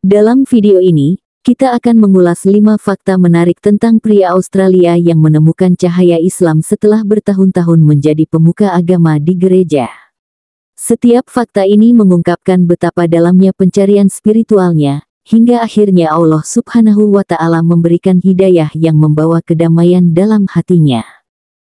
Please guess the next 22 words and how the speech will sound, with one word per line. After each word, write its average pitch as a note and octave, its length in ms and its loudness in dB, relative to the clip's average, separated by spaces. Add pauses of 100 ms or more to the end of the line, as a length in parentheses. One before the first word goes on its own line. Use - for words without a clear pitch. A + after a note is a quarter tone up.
(260)
Fakta-fakta A3+ 720 -4
ini A#3 240 2
bukan F3+ 400 -2
hanya G3+ 320 2
membuat F3 400 0
kita G3+ 320 -4
penasaran, D#3+ 720 -2 (260)
tetapi A#3 400 -2
juga A#3 320 0
mengingatkan F#3 640 0
kita E3+ 400 -4
akan F3 240 -2
kebesaran F3+ 480 -2
Allah F3+ 400 0
dalam E3 320 0
memberi F3 400 0
petunjuk G3+ 480 -2
kepada D#3 400 -4
siapa G3+ 400 -2
saja E3+ 400 -2
yang D#3 320 0
dikehendakinya. D#3+ 960 0